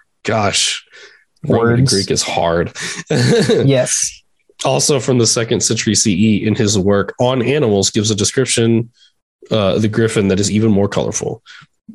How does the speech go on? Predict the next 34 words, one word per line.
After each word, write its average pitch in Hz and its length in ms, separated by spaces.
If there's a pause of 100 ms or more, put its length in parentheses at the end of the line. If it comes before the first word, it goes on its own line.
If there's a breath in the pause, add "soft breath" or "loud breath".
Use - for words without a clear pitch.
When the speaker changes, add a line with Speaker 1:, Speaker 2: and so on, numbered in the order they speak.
(760)
Speaker 1:
Oh 98 80
dear, 87 300
I 101 60
need 87 180
a 80 60
drink. - 340 (120)
My, 90 180 (200)
my 92 140
throat. - 280 (1300)
Speaker 2:
That's, 156 800
like, 131 420 (260)
I 147 100
can 196 220
get 151 180
the 202 80
whole 135 200
spot - 520
as 123 160
a 120 80
leopard, 131 680 (180)
but, 127 240
like, 120 340 (1200)
just 165 200
imagining 123 760
a 110 80
griffin 113 720 (280)
being, 113 200
like, 104 200 (140)
blue 104 420
and 104 180
green, 98 720 (200)
just 104 240
kinda 104 160
like, 101 220